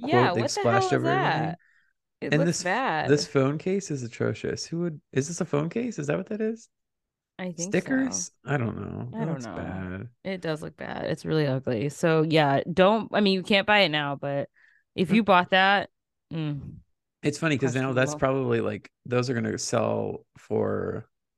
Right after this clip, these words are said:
Speaker 1: oodles of dollars on, like,
Speaker 2: On
Speaker 1: Poshmark or something.
Speaker 2: eBay. <laughs>
Speaker 1: The people that actually bought them, 'cause now they're, like, limited edition. But it's funny 'cause
Speaker 2: Yeah.
Speaker 1: I bet you, like,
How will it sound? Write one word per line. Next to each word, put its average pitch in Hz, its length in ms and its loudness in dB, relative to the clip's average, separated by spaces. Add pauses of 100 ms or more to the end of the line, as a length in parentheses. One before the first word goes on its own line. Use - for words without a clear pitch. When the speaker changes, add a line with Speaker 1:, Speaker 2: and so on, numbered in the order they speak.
Speaker 1:
oodles 139 320 2
of 113 120 0
dollars 110 480 2
on, 107 100 -4
like, 104 180 -6 (220)
Speaker 2:
On 214 180 4
Speaker 1:
Poshmark - 140 0
or 226 60 4
something. - 520 4
Speaker 2:
eBay. - 20 -
<laughs> 403 400 0
Speaker 1:
The 135 100 4
people 135 320 6
that 113 220 6
actually 120 340 0
bought 107 300 -2
them, 110 280 -4
'cause 117 180 -2
now 120 180 2
they're, 120 200 2
like, 113 180 -2
limited 113 320 -2
edition. 110 580 -6 (1200)
But 131 200 4
it's - 120 0
funny 170 240 2
'cause 156 180 2
Speaker 2:
Yeah. - 20 -
Speaker 1:
I 139 80 4
bet 131 300 2
you, 160 260 2
like, 131 380 -2